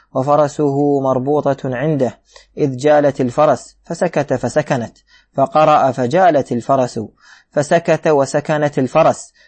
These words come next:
ثم قرأ فجالت الفرس فانصرف، وكان ابنه يحيى قريبا منها، فأشفق أن تصيبه،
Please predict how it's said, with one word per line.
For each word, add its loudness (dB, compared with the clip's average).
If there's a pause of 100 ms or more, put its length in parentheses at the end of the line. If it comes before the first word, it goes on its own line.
(120)
ثم -2
قرأ 2 (320)
فجالت 2
الفرس 0
فانصرف، 0 (280)
وكان 2
ابنه -2
يحيى 2
قريبا 2
منها، -4 (320)
فأشفق 0
أن 2
تصيبه، 0